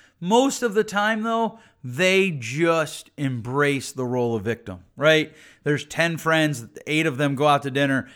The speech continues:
and the two that didn't get invited just break down and passive aggressive. "We never get invited.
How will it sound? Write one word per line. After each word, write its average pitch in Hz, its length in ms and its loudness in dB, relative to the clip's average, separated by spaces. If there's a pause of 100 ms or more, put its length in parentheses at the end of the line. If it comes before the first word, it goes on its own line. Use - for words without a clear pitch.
(120)
and 131 120 -6
the 139 80 -2
two 196 180 -2
that 165 160 -2
didn't 156 220 -2
get 151 180 0
invited 139 640 -2 (480)
just 143 260 -6
break 151 360 2
down 143 360 2
and 113 200 -8
passive 147 440 4
aggressive. 135 640 -4
"We 143 200 -6
never 139 260 -2
get 131 180 -4
invited. 127 680 -4